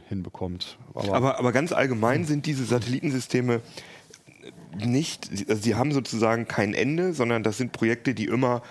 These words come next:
Speaker 2: eigentlich immer weiterlaufen müssen, weil die kaputten Satelliten immer wieder ausgetauscht werden
Speaker 1: Ja,
Speaker 2: müssen.
Speaker 1: und, äh,
Speaker 2: Sonst
Speaker 1: das,
Speaker 2: fällt
Speaker 1: das
Speaker 2: es
Speaker 1: war auch
Speaker 2: irgendwann
Speaker 1: eine
Speaker 2: aus.
Speaker 1: Frage, die ich, die ich hatte. Ähm,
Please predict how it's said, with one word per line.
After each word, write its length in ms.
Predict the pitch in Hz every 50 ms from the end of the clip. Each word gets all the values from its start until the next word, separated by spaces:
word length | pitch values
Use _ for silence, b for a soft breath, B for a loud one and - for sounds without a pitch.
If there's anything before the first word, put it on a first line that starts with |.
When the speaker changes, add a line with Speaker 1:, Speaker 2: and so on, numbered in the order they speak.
| B B
Speaker 2:
eigentlich 320 | - 87 110 87 101 113 -
immer 240 | - 113 113 101 101
weiterlaufen 580 | 104 120 - 147 131 135 131 131 127 - 127
müssen, 260 | 120 123 120 127 117 110
weil 120 | 110 107
die 120 | 104 110 107
kaputten 440 | - - - - - - - 107
Satelliten 460 | 110 110 104 - 107 104 95 - 92 71
immer 180 | 202 104 101
wieder 180 | 98 101 - -
ausgetauscht 600 | - - - - 139 - - - 87 - - -
werden 220 | - 82 82 107
Speaker 1:
Ja, 80 | 104 107 123 160 180
Speaker 2:
müssen. 40 | 165
Speaker 1:
und, 280 | - 123 123 127 127 123 -
äh, 0 |
Speaker 2:
Sonst 240 | - 120 117 120 117 120
Speaker 1:
das, 220 | 127 - - -
Speaker 2:
fällt 240 | - - - 117 107
Speaker 1:
das 80 | -
Speaker 2:
es 40 | -
Speaker 1:
war 80 | 131 113
auch 20 | 110
Speaker 2:
irgendwann 180 | 120 110 98 139
Speaker 1:
eine 80 | 127 92
Speaker 2:
aus. 60 | 90
Speaker 1:
Frage, 280 | - 107 107 120 123 120
die 120 | 117 123
ich, 280 | 120 113 101 107 - -
die 120 | - 123 117
ich 160 | 113 - -
hatte. 480 | 113 117 - - 135 131 131 127 - -
Ähm, 540 | 117 113 113 110 113 113 113 113 113 110